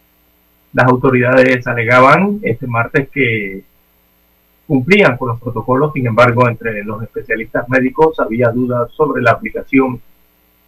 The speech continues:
de esta segunda dosis al personal sanitario del país.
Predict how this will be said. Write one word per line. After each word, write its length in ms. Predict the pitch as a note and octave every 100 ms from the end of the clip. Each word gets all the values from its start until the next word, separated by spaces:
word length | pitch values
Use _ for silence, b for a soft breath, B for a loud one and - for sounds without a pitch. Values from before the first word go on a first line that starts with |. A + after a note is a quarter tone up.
| -
de 80 | C3
esta 500 | A#2+ C#3 A#2 G2+ -
segunda 480 | C3 A#2 B2+ A#2+ A#2
dosis 600 | B2 A#2 B2+ A#2+ A2 - _ _ _ _ _ _
al 260 | - C3+ C3+
personal 480 | C3 - A2 A#2+ A#2+
sanitario 760 | A2+ G#2 A#2+ A#2 A2 A2+ G#2+ G#2
del 200 | A2 G#2+
país. 560 | A#2+ C#3 D#3+ B2+ -